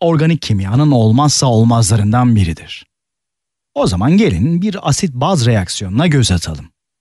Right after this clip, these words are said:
Sol tarafta gördüğünüz asetik asit bizim Brownstedt-Lowry asidimiz olarak görev yapacak. Yani proton verici olacak.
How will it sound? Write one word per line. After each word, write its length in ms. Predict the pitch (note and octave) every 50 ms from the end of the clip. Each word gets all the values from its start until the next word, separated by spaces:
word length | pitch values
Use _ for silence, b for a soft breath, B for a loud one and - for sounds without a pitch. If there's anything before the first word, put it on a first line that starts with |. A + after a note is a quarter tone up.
| _ _ _ _ _ _ _ _ _ _ _ _ _ _ _ -
Sol 220 | - - D4+ B3+
tarafta 320 | - F3 C3 A2+ - A#2
gördüğünüz 560 | A2+ A#2+ D3+ C#3+ B2+ - G2+ E2 F2 G2+ G#2 B2+
asetik 420 | A#2+ A#2+ - C#3+ - - D3+ -
asit 280 | G2+ - - G3 F#3+ - -
bizim 380 | G3 A3 E3 - - F#3 F#3+
Brownstedt-Lowry 840 | F3+ F#3 D#3+ B2+ A2+ - - E3 C3+ C3 D3+ F3+ F3 B2+ A2+ A2 F#2+
asidimiz 420 | F2+ F2+ - F2+ G#2 G#2+ G#2 F2+
olarak 320 | F#2+ F2 G2 - - C3+ -
görev 280 | A#2 A2 F#2+ E2+ E2
yapacak. 560 | E2 D#2 - - E2 - - - _ - _ _ -
Yani 360 | - B3 A#3+ D#3+ D#3 G3 B3+ - _ _
proton 380 | - C3+ C3+ - - D#3 A#2+ G2
verici 300 | E2+ E2 D2+ D#2 - F2
olacak. 460 | E2 D2 C2+ - - - _ _ _